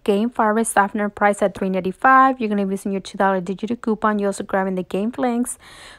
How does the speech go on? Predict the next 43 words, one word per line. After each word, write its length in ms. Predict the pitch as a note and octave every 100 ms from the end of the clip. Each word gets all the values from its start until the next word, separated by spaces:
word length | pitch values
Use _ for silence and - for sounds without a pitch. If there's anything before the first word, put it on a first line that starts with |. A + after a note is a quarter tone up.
| -
price 240 | C4+ C#4
at 120 | C4+
three 160 | B3 A#3
ninety-five. 500 | A3 G#3+ G#3 G3+ G#3
We 80 | G3+
also 200 | G3+ G#3+
have 140 | G3
a 80 | G3
two 200 | - G3+
dollar 240 | F#3+ F#3+
digital 340 | F#3 F#3+ F#3+ F#3
coupon. 580 | - A#3 A3 G#3 G#3+
You're 120 | G#3+ G#3
also 160 | G#3
grabbing 320 | - G3 G3
the 80 | F#3+
Game 320 | F3+ G#3+ A#3
Forest 440 | A3+ G#3+ G3 G#3 -
Softener, 460 | G3+ F#3 G3+ G3
price 480 | F#3+ - G3 G3 G3 -
at 280 | A3 A#3 A#3
three 160 | G3+ F#3+
ninety-five. 560 | F3+ F#3+ - A#3+ A#3+ A#3+ - - - _
You're 120 | A#3
gonna 140 | A#3+ C4+
be 80 |
using 180 | C4+ B3+
your 100 | A#3
two 160 | A3+ A3+
dollar 260 | G#3 G#3
digital 360 | G3+ G#3+ G#3+ G3+
coupon. 520 | - G3+ G3+ G3 G#3 _ _ -
You're 100 | G#3
also 140 | G#3
grabbing 340 | - G3+ G3
the 140 | F#3+ F3+ -
Gain, 440 | G3+ G3 G3 G3 -
I 140 | G3 F#3+
mean, 180 | G3
sorry, 220 | F#3+ G3 F#3
the 120 | F#3+
Snaggle, 500 | G#3 A#3 A#3+ B3+ B3 - - - - - -
uh, 280 | G#3 G3+